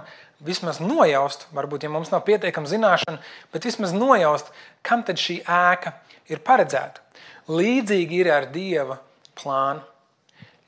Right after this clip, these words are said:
Ja mēs skatāmies Bībelē, mēs varam ieraudzīt to stāstu, to lielo bildi un saprast, nu, kam tad draudze, šī ēka, kuru Dievs pats uzceļ, kam tad viņa ir paredzēta? Un šo,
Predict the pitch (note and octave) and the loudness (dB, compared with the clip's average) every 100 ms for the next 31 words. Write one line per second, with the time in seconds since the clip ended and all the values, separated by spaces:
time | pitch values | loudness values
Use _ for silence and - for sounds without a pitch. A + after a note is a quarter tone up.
0 | - C#3+ C#3+ - - G3+ A#3 F#3+ D3+ C3+ | -6 -4 -2 -4 -4 -4 -2 -2 -2 -4
1 | F#3+ A#3+ F#3+ D#3+ D#3 D3+ C3+ - E3 D#3 | -4 0 2 4 2 -2 -6 -6 -6 -8
2 | - B3+ C4 G3 E3 D3+ D3 C3+ - C#3 | -12 -2 4 4 4 0 -6 -10 -10 -10
3 | - - G3 A#3 A#3+ - - D#3 C#3+ E3 | -10 -2 0 2 0 -2 -8 -6 -4 -2
4 | A#3 A3 C#3 D#3+ E3 E3+ E3+ - - - | 0 0 0 -2 -2 -4 -6 -14 -20 -20
5 | _ - D3+ - G#3+ - - - C3+ - | _ -12 -8 -2 -2 -2 -8 -12 -10 -2
6 | A#3+ A#3+ - C#3 C3 - _ _ C#3 D3 | 0 0 -2 -6 -6 -20 _ _ -6 0
7 | A3 G3+ D3+ C#3+ - _ _ - D#3 - | 2 2 0 -4 -10 _ _ -8 -8 0
8 | F3 F3 G3+ B3 B3+ - D#3+ C#3+ E3+ A3+ | 4 6 4 0 -2 -6 -8 -6 -4 -2
9 | F#3+ - G3 G#3+ - - A3 - - C#3 | -4 0 2 2 -6 -10 -10 -8 -4 -2
10 | D#3+ - _ _ _ _ _ - F#3 F3 | -4 -10 _ _ _ _ _ -6 -6 -6
11 | E3+ F#3+ F#3 - G#3+ C#3+ C3+ C#3+ - _ | -6 -6 -4 0 0 0 -4 -10 -20 _
12 | _ _ _ - - - - - - F3 | _ _ _ -20 -20 -20 -20 -6 0 2
13 | - F#3+ | 6 10